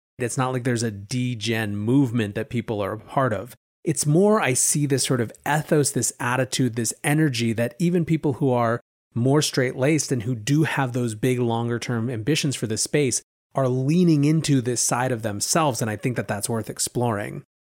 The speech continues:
Now, for most people, the vast majority of people, in fact, the right thing to do is watch on the sidelines.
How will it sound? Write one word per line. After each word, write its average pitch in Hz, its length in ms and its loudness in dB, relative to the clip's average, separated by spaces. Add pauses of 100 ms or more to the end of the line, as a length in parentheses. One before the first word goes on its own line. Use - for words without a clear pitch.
(100)
Now, 131 320 0
for - 260 2
most 156 480 4
people, 175 320 0
the 143 100 2
vast 127 520 0
majority 123 420 2
of 151 140 0
people, 175 280 4
in 175 120 2
fact, 190 420 0 (280)
the 139 100 2
right 160 360 2
thing 208 200 0
to 180 120 0
do 127 380 2
is - 160 -2
watch 107 420 0
on 104 120 -4
the 98 80 -6
sidelines. 104 840 -4